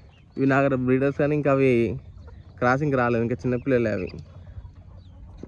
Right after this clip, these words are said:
And నేను మీకు ఒకటి చెప్పాలా, అయితే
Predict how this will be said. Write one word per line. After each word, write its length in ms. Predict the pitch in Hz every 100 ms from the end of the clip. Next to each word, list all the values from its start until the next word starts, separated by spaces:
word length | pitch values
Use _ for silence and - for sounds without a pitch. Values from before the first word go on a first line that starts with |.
| - - - - - - - - - - - - - - -
And 80 | 113
నేను 280 | 131 139 139
మీకు 160 | 135 -
ఒకటి 340 | 143 127 117 - -
చెప్పాలా, 400 | 120 143 131 147 - - - -
అయితే 280 | 117 143